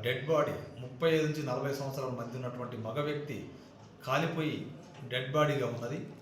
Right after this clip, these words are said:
వెంటనే అతను పోలీస్ స్టేషన్కి వచ్చి ఎవరో గుర్తెరిగిన వ్యక్తులు ఇక్కడ కాల్చి చంపివేసి ఉన్నట్లుగా తెలుస్తున్నదని కంప్లైంట్ ఇవ్వడం జరిగినది. దాని మీద మేము కేసు రి-, మర్డర్ కేసు రిజిస్టర్ చేయడం, జవహర్ నగర్ పోలీసులు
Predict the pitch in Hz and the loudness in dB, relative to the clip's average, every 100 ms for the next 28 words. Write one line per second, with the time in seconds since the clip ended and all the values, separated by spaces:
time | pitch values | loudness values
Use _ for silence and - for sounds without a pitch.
0 | - - 104 120 147 165 151 127 127 160 | -18 -12 -4 -2 0 2 2 2 0 -4
1 | 180 - - - 139 165 - 147 143 131 | -6 -10 -14 -6 0 2 0 0 -2 -2
2 | 123 117 - 131 104 - - - 143 175 | -4 -4 -4 -4 -4 -6 -10 -2 2 2
3 | 165 143 143 160 151 139 139 147 131 - | 2 0 0 0 0 0 -2 -4 -6 -6
4 | - - - 131 - 147 127 - 143 170 | -10 -12 -8 -4 0 2 2 2 2 2
5 | 175 - 139 151 151 143 143 131 131 135 | 0 -2 -2 0 0 0 0 -2 -4 -4
6 | 131 120 120 127 - 123 117 110 107 117 | -4 -4 -4 -6 -6 -6 -6 -6 -6 -8
7 | 120 120 107 107 113 110 110 113 120 196 | -6 -6 -6 -4 -4 -4 -6 -4 -4 -4
8 | - - - - - 107 135 151 165 170 | -6 -10 -16 -16 -10 0 2 4 4 4
9 | 131 104 - - - - - - - - | 4 2 -4 -12 -18 -20 -20 -20 -20 -18
10 | - - 143 147 127 - 139 151 139 139 | -12 -6 -2 -2 -2 -2 -2 0 0 -2
11 | 135 117 135 160 151 143 131 135 127 120 | -2 -2 0 0 0 0 0 0 -2 -4
12 | 120 143 170 104 120 139 151 143 - 127 | -4 -2 -2 -2 0 2 2 2 0 -2
13 | 120 180 | -4 -2